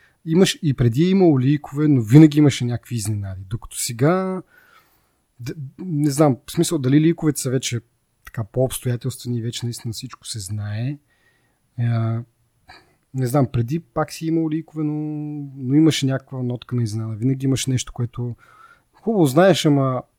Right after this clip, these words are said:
като гледаш кинота, ти става много по-ясно за какво става на въпрос. Но, в смисъл, навързваш цялата картинка. Преди не беше толкова ясно. Имаше тук там нещо, обаче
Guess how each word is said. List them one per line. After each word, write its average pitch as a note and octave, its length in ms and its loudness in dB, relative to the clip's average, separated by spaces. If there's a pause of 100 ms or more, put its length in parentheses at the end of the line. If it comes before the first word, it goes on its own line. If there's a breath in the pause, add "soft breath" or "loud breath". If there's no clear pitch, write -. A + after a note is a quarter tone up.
(200)
като - 220 -14
гледаш B2+ 340 0
кинота, C3+ 440 -2
ти - 140 -12
става B2+ 280 -2
много A#2+ 560 2
по-ясно A2 460 -8
за - 120 -14
какво - 180 -20
става G2 240 -14
на F#2+ 80 -12
въпрос. F#2+ 380 -16
Но, B2 120 -6
в A#2+ 40 -16 (600 soft breath)
смисъл, C#3 220 2
навързваш C3+ 440 6
цялата C3+ 340 2
картинка. A#2+ 500 -2
Преди A#2 240 0
не C#3+ 100 4
беше B2+ 240 -2
толкова B2+ 320 -4
ясно. A#2+ 200 -4
Имаше D3+ 280 -4
тук - 160 -10
там C3 140 0
нещо, B2 440 -4
обаче C#3 420 -8